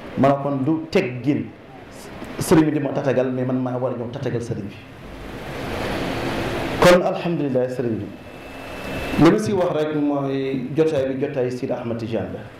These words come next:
فأصحاب الشيخ تجاني لا يرى إلا الشيخ تجاني. وأصحاب الشيخ الحليل تعلقوا وتحقوا. Ñun ku ñu woo Cheikh Tidiane rek,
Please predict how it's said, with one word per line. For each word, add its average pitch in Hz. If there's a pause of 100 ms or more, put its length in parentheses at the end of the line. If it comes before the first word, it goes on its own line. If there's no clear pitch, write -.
(1040)
فأصحاب 127
الشيخ 127 (140)
تجاني 120 (180)
لا 117
يرى 113 (120)
إلا 104
الشيخ - (160)
تجاني. - (1700)
وأصحاب 139
الشيخ 147 (100)
الحليل 135
تعلقوا 147 (180)
وتحقوا. 117 (1800)
Ñun 160
ku 202
ñu 214
woo 202
Cheikh 175
Tidiane 147
rek, 135